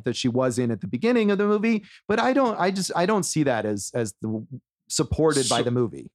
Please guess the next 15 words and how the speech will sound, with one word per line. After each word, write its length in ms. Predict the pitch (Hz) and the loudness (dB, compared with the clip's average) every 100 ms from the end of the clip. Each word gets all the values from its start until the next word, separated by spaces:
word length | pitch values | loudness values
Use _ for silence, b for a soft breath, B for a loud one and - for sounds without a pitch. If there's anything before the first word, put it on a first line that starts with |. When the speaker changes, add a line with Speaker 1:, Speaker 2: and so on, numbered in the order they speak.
| - | -4
Speaker 2:
So 200 | - 143 | 0 0
I, 40 | |
yeah, 400 | 135 131 135 123 | 0 0 -2 -2
what 260 | 117 131 131 | -2 -2 -2
doesn't 280 | 135 139 131 | -2 0 0
make 180 | 123 | 0
sense 280 | 110 123 113 | -2 -4 -4
to 60 | - | -4
me 100 | 117 | -2
there 240 | 113 110 | -2 -4
is, 220 | 107 104 107 | -4 -6 -8
was 220 | 117 120 | -4 -4
Pierre 260 | - 113 110 | -4 -4 -2
just 220 | 104 104 | -4 -6
shot 360 | - 113 104 | -4 -4 -6